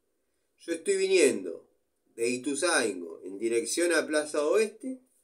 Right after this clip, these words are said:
A un kilómetro más o menos antes de Plaza Oeste me pasa esta situación.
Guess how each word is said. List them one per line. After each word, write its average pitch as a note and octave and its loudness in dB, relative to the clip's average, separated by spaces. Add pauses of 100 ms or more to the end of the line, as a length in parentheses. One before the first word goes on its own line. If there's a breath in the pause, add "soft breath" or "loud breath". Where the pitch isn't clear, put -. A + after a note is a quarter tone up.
(1300)
A C3 4
un A#3 4
kilómetro G3 6
más C3 0
o C3+ 0
menos F3 -4 (300)
antes F3+ 4
de C3 6
Plaza C#3 0
Oeste D#3+ -2
me C3 -4
pasa D3+ -2
esta C3+ -4
situación. C#3 -4